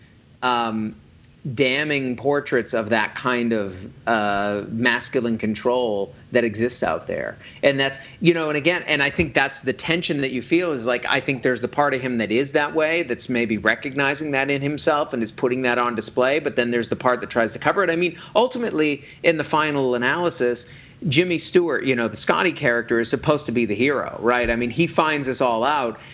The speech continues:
and yet the conclusion, and this,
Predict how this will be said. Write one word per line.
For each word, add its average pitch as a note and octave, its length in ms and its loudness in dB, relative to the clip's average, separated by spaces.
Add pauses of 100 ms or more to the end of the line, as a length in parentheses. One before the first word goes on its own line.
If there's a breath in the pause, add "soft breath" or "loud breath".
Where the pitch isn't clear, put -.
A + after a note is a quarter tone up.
(240 loud breath)
and D3+ 180 4
yet F3 400 0 (560)
the C#3 100 0
conclusion, C#3+ 720 0
and B2 220 0
this, E3+ 180 0